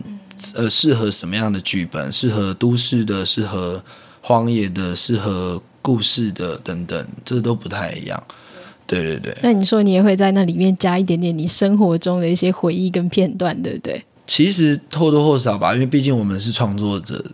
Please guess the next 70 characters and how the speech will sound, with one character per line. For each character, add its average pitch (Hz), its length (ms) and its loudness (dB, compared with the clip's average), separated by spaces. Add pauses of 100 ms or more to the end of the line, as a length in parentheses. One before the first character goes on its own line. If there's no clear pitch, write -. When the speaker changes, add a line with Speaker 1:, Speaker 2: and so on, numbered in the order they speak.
(120)
Speaker 2:
你， 113 340 0
你， 110 380 0 (100)
你 113 140 -2
写 104 200 2
出 139 160 2
来 131 80 6
的 120 60 6
东 117 180 2
西 120 120 0
本 104 140 -2
来 92 120 -2
就 117 120 0
有 107 100 0
你 98 100 0
生 107 180 2
活 107 180 -2
里 85 60 -4
面 90 180 -4
的 82 200 -8 (760)
影 180 240 -2
子。 - 200 -8
Speaker 1:
一 208 100 0
些 190 160 0
痕 190 300 0
迹。 175 360 -2
Speaker 2:
对， 95 220 2
Speaker 1:
嗯。 87 40 0
Speaker 2:
然 113 100 2
后 139 260 6
其 127 140 2
实 127 40 2
这 135 100 4
件 131 120 4
事 127 100 2
情 110 140 2
是 107 320 2 (200)
我 127 120 2
剪 123 220 2
作 131 140 4
品 110 200 0
集 98 140 -2
的 98 100 0
时 104 200 2
候 110 260 0
才 95 180 -4
发 87 220 0
现 90 240 -6 (100)
的。 - 160 -16
对， 104 220 0
因 127 60 2
为 143 100 4
我， 123 320 0
我 123 160 0
每 120 300 2
年， 110 340 -2
每 117 180 -2
一 143 80 4
两 127 180 2
年 104 120 -2
都 113 100 0
会 131 80 2
剪 113 180 -4
一 104 120 -4
个 98 260 -6 (220)
类 117 180 0
似 107 300 0
show 104 240 0
reel。 101 240 0
Speaker 1:
show 190 200 0
reel， 185 220 -4